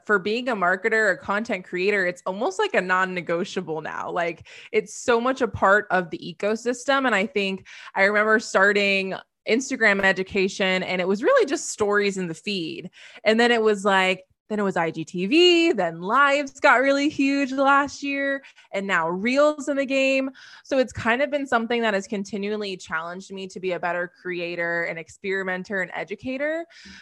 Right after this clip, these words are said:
But overall, what I've found is that video is the best way to humanize your brand and create those connection points. I think you can write all the great copy, you can have amazing visuals and graphics and photos,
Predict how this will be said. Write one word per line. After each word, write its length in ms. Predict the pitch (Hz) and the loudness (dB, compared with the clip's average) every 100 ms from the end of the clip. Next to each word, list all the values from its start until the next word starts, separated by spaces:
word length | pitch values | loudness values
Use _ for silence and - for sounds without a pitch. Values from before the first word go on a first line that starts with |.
| - | 2
But 280 | 254 247 - | 4 4 2
overall, 680 | 214 285 339 269 208 214 190 | 0 0 0 4 6 6 4
what 140 | 185 | 2
I've 200 | 196 196 | 2 0
found 380 | 196 180 185 190 | -2 -2 -2 -2
is 100 | 180 | -4
that 260 | 180 170 160 | -2 -4 -2
video 580 | 208 247 269 277 277 285 - | -2 0 2 4 2 0 -2
is 440 | 208 196 196 185 - | -2 0 -2 -6 -18
the 240 | 170 208 214 | -12 -10 -10
best 560 | 170 170 175 226 - | -8 -6 -6 -8 -16
way 560 | 170 170 175 214 269 294 | -8 -4 -2 -2 -4 -8
to 180 | - 208 | -8 -8
humanize 720 | 190 202 196 196 180 175 180 | -8 -10 -6 -2 -2 -2 -6
your 120 | 180 165 | -8 -10
brand 720 | - 160 170 190 240 294 302 - - - | -8 -8 -4 -4 -4 -8 -14 -20 -16 -10
and 180 | 202 | -10
create 360 | 196 220 196 185 | -8 -2 -2 -2
those 200 | 185 185 | -4 -6
connection 640 | - 208 170 175 - 170 | -8 -10 -8 -10 -12 -16
points. 600 | 165 160 151 156 - - - - - - | -14 -14 -12 -12 -16 -20 -20 -20 -6 0
I 100 | 220 | 2
think 180 | 226 | 0
you 80 | 208 | -4
can 160 | - 220 | -8 -4
write 220 | 180 175 - | -4 -4 2
all 300 | 214 269 294 | 4 6 4
the 100 | 285 | 0
great 300 | 262 262 220 | -2 -4 -4
copy, 380 | 262 247 254 254 | 0 2 0 -4
you 140 | 226 | -6
can 140 | 202 | -6
have 280 | 202 214 214 | -4 0 0
amazing 500 | 214 208 202 185 180 | -2 -4 -4 -6 -6
visuals 540 | 185 262 247 233 220 208 | -4 -4 -2 0 0 -2
and 180 | 180 185 | -6 -4
graphics 540 | 214 214 226 214 214 - | -2 -2 -2 -6 -6 -12
and 180 | 185 180 | -16 -8
photos, 720 | 202 214 214 180 165 165 | -4 0 0 0 0 -4